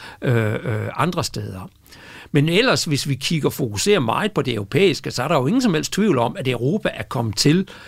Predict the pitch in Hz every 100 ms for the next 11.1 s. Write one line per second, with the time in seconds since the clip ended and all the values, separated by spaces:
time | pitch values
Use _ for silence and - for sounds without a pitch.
0 | - - 131 120 107 110 - 190 120 -
1 | - 117 131 127 117 143 165 156 127 -
2 | - 151 254 233 - 135 117 113 104 147
3 | 170 110 - - - - - 113 104 -
4 | 131 127 104 117 123 151 139 131 139 120
5 | - - - 117 - 104 120 131 226 214
6 | 180 131 151 190 220 165 175 220 156 117
7 | 156 160 - - - - 117 117 - 127
8 | 120 127 120 - - - - 190 247 -
9 | 170 254 - 165 123 - 123 - - -
10 | - 127 113 110 - 156 - 165 - 131
11 | 120